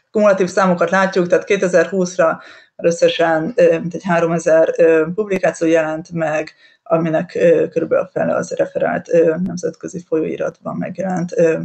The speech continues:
tanulmány. Ö, magyar kutatók részvétel ö, születnek, ö, share adatok alapján publikációk, ö, ö, részben én is publikáltam a társszerzőimmel olyan jellegű kérdésekről, hogy, ö,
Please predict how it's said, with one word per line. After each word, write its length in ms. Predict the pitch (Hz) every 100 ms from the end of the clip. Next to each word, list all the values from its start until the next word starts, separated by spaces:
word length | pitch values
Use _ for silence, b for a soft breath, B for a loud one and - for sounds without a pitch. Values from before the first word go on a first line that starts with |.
| 175
tanulmány. 640 | 170 175 165 170 - 85 87 - _ _ _ _ _ _ _ _ _ - 202
Ö, 220 | 233 196
magyar 360 | 202 214 196 190
kutatók 600 | 202 202 185 190 180 175 B B B
részvétel 600 | B 190 185 180 190 - _ _ _ _ -
ö, 500 | 185 175 165 165 170 175 -
születnek, 760 | - 208 175 170 170 160 160 -
ö, 300 | 175 170 170
share 300 | 175 202 180
adatok 300 | 170 175 175
alapján 440 | 170 165 170 170
publikációk, 920 | 180 220 220 196 180 180 190 175 175 175 B B B
ö, 100 | -
ö, 460 | 170 165 185 175 170
részben 680 | 175 170 180 165 170 - -
én 160 | -
is 100 | 190
publikáltam 480 | 180 185 180 175 175
a 60 | 175
társszerzőimmel 920 | 202 190 180 185 170 175 170 170 170
olyan 200 | 185 175
jellegű 520 | 175 165 160 165 160 b b b b b
kérdésekről, 800 | - 196 185 180 175 175 175 175
hogy, 340 | 170 165 165 160
ö, 300 | 185 170